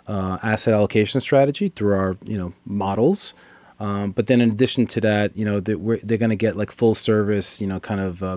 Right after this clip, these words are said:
back office support, trading, uh, analytics. Um, you know, th-, the reality, Jeremy, is that most financial advisors don't wanna touch the money. Uh, they're out there doing, like, estate planning, taxes, and so forth and so forth. So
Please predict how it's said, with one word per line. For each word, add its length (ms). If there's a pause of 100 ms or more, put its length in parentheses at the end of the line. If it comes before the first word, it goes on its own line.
(100)
back 280
office 300
support, 460
trading, 640 (420)
uh, 140
analytics. 920 (400)
Um, 760 (120)
you 100
know, 140
th-, 220
the 100
reality, 300
Jeremy, 260
is 60
that 100
most 500
financial 420
advisors 440
don't 300
wanna 220
touch 320
the 60
money. 400 (460)
Uh, 180
they're 300
out 220
there 160
doing, 280
like, 180
estate 340
planning, 360
taxes, 640
and 120
so 140
forth 200
and 120
so 160
forth. 260
So 140